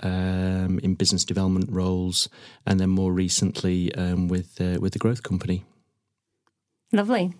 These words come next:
Speaker 2: So it's kind of like that continued passion of training has now
Speaker 1: Yeah.
Speaker 2: led you to where you are.
Speaker 1: Absolutely, yeah.
Speaker 2: So we've got kind of two different, um, organisations or initiatives, or organisation and initiative here in the room. Um, Andy,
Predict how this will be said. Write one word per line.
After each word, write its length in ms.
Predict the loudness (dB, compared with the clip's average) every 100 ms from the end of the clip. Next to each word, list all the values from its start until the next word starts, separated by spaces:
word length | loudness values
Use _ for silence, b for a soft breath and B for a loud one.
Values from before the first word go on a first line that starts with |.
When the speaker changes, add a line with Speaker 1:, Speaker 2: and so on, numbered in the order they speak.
| -2
Speaker 2:
So 160 | -2
it's 120 | -2
kind 200 | 0 0
of 100 | 2
like 200 | 0 0
that 200 | 0 -2 -4 -18 _
continued 480 | -2 0 2 2 0
passion 360 | -4 -2 -2
of 60 | 0
training 340 | -2 0 0
has 100 | 2
now 140 | 2 2
Speaker 1:
Yeah. 80 |
Speaker 2:
led 280 | 0 -2 -4
you 40 | -4
to 60 |
where 120 | -2
you 100 | 0
are. 140 | 2 2
Speaker 1:
Absolutely, 500 | 2 2 0 0 -4 -4
yeah. 280 | -2 -2 -4 B B B 0
Speaker 2:
So 180 | 2
we've 180 | 4 2
got 380 | 0 -2 -6 -6
kind 220 | 2 2
of 60 | 2
two 280 | 2 2 2
different, 500 | 0 0 0 -4 -4
um, 640 | 0 2 2 2 0 -2 -12 _ _ _ 0
organisations 960 | 2 4 2 2 2 2 2 2 2 2
or 320 | 0 0 0
initiatives, 580 | 0 0 0 0 0 0
or 240 | 0 2
organisation 640 | 0 0 0 2 0 0
and 120 | 0 2
initiative 420 | 0 0 -2 -2
here 200 | 0 0
in 80 | 2
the 80 | 2
room. 360 | 2 0 -2 -2
Um, 400 | 0 2 0 -4 -4
Andy, 420 | 0 2 0 -2